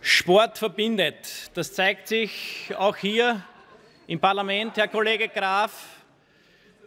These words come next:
Sport verbindet, das zeigt sich hier im Parlament, Herr Kollege Graf, wo sich Kolleginnen und Kollegen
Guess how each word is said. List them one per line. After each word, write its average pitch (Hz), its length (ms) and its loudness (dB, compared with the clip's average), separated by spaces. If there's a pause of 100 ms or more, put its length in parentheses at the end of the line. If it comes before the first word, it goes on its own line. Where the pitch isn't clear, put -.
Sport 196 440 -2
verbindet, 214 500 -4
das 208 180 -6
zeigt 185 300 -2
sich 220 160 -10
hier 214 240 -2
im 214 100 -6
Parlament, 190 640 -2
Herr 202 80 -2
Kollege 190 400 -2
Graf, 170 420 0
wo 160 140 -6
sich 170 200 -6
Kolleginnen 208 560 -2
und 202 140 -8
Kollegen 202 680 -2